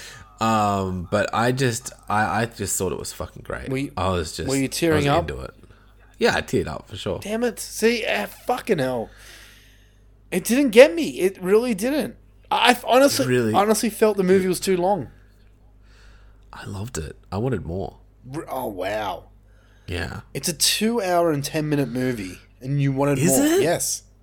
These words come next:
Speaker 1: Fuck.
Speaker 2: Yeah. Quite, I, I honestly thought they could have made it an hour and forty minutes.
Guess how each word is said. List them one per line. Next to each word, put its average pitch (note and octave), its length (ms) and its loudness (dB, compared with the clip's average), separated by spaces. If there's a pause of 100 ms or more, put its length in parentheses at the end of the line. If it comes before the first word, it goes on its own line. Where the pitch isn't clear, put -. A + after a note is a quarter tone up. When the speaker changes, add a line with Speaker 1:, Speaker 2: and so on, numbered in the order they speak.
(800)
Speaker 1:
Fuck. E3+ 840 -4
Speaker 2:
Yeah. C#3+ 320 2 (2500)
Quite, F3+ 240 4
I, D#3 500 -2
I F3+ 40 4
honestly E3+ 400 2
thought D#3 260 6
they C#3+ 140 4
could D3 140 0
have C#3 80 2
made B2+ 180 0
it B2+ 120 0
an B2 160 -4
hour B2 180 -2
and A2 100 -4
forty A#2+ 240 -4
minutes. G#2 400 -10